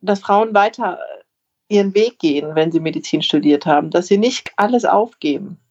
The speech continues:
dass das ganze Studium, wenn man das einmal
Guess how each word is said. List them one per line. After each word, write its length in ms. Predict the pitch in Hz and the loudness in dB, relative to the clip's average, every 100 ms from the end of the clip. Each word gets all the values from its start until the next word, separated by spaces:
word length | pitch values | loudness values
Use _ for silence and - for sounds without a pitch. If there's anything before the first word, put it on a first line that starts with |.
| _ _ | _ _
dass 160 | - 196 | -4 -2
das 180 | 196 196 | -2 0
ganze 300 | 208 233 214 | 0 0 -8
Studium, 680 | - 254 269 240 190 190 175 - - | -4 0 2 2 2 0 -2 -10 -2
wenn 140 | 190 | 2
man 120 | 202 | 4
das 140 | 220 240 | 2 0
einmal 420 | 254 247 - | 0 2 0